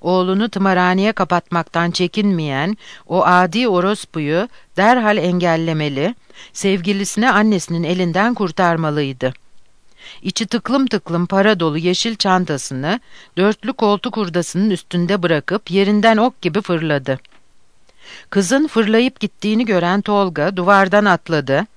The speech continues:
etrafı kolaçan ederek çantaya gitti. Usulca açtı. Gözlerine inanamadı. Çanta gerçekten para doluydu. Yangını mangını boş verip çantayı kaptığı gibi sıvıştı.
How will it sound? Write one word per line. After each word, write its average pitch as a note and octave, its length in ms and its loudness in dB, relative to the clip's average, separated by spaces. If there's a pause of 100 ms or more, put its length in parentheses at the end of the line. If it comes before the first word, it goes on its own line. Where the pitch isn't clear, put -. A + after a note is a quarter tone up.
(280)
etrafı G#3+ 520 0
kolaçan G#3 500 0
ederek G3 420 0
çantaya E3+ 500 0
gitti. C3+ 420 -10 (480)
Usulca G3+ 540 -2
açtı. D3+ 440 -4 (440)
Gözlerine G3 580 0
inanamadı. D3 640 0 (680)
Çanta G3 360 2
gerçekten G#3+ 640 2
para F3+ 320 4
doluydu. C#3 520 -4 (840)
Yangını G#3 480 4
mangını G3 500 4
boş G#3+ 300 2
verip D#3 440 -2
çantayı A3 440 4
kaptığı G#3+ 440 2
gibi E3 240 0
sıvıştı. D#3 560 -2